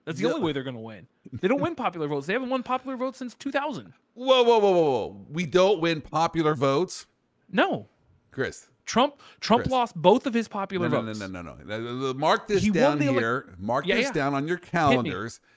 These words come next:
Speaker 2: Yes.
Speaker 1: Do it.
Speaker 2: There has never been a popular vote for President Trump to win or lose, right?
Speaker 1: Nope. Yeah, there is.
Speaker 2: Tell me, no, no, no, no. There has never been a popular vote for president, ever.
Speaker 1: Bec-,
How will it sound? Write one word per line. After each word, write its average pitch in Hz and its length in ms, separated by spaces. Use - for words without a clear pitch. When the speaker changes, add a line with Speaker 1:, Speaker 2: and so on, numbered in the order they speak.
Speaker 2:
Yes. 131 300
Speaker 1:
Do 170 160
it. - 180
Speaker 2:
There 175 120
has 156 260
never 165 500
been 160 440
a 143 140
popular 147 600
vote 123 360
for 165 260
President 196 440
Trump 180 260
to 160 100
win 185 500
or 165 280
lose, 147 680
right? 208 460
Speaker 1:
Nope. 226 320
Yeah, 262 180
there 294 280
is. 277 100
Speaker 2:
Tell 269 120
me, 339 120
no, 302 120
no, 339 120
no, 285 140
no. 202 60
There 247 180
has 226 160
never 254 360
been 233 200
a 208 80
popular 208 520
vote 185 220
for 160 100
president, 131 520
ever. 208 360
Speaker 1:
Bec-, 170 140